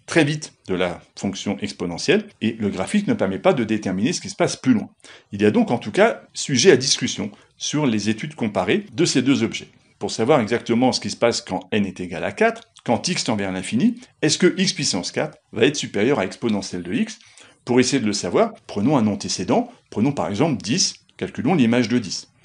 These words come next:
Par la fonction x puissance quatre, l'image de dix va être dix puissance quatre qui fait dix mille. Et calculons exponentielle de dix, exponentielle de dix vaut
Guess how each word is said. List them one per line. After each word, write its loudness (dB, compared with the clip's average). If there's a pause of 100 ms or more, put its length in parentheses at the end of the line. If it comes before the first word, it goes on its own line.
(640)
Par 2
la 6
fonction 0
x 0
puissance -2
quatre, 4
l'image 2
de -2
dix -6
va 2
être -2
dix -6
puissance -8
quatre 0
qui -8
fait -6 (140)
dix -8
mille. -4 (440)
Et -4
calculons 2 (340)
exponentielle 0
de -6
dix, -6 (400)
exponentielle 0
de -6
dix -6
vaut 2